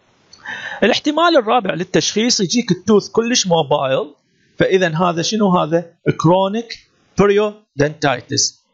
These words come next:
chronic periodontitis. يجيك البيشنت التوث كلش موبايل،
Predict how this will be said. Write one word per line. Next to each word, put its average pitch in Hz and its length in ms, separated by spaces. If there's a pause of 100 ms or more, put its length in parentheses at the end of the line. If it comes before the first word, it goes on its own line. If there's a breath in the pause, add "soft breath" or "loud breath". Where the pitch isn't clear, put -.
(100)
chronic 175 400 (440)
periodontitis. 170 1500
يجيك 190 260
البيشنت 156 580 (440 soft breath)
التوث 156 480
كلش 190 400
موبايل، 180 560